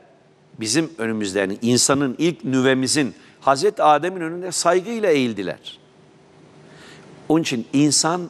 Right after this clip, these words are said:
Allah'ın en kıymetli ayetidir, en güzel ayeti. Bundan dolayı ki Yunus Emre olayı anlamış, bütün incelikleriyle ne demiş? "Eğer gönül yıktın ise bu kıldığın namaz değil.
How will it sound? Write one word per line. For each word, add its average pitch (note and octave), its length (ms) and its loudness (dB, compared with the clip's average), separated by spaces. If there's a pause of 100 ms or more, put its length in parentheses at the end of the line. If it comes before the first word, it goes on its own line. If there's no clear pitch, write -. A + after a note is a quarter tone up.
Allah'ın C3+ 440 0 (160)
en G3 220 -4
kıymetli C#3 540 0
ayetidir, A#2+ 640 2
en E3+ 200 -8
güzel A#2+ 360 2
ayeti. F2+ 360 -4 (840)
Bundan C3+ 400 2
dolayı A#2 320 -2
ki - 140 -10
Yunus C3 500 0
Emre C3 440 -2 (720)
olayı B2+ 560 2 (140)
anlamış, A2+ 720 -2 (300)
bütün B2+ 420 -2
incelikleriyle A#2 920 0
ne D3 120 -2
demiş? C#3 380 -4 (880)
"Eğer D3 340 6
gönül C#3+ 460 -2
yıktın C#3+ 400 -2
ise D#3 520 0
bu D#3 160 0
kıldığın C#3+ 560 0
namaz C3+ 420 0
değil. G2+ 320 -8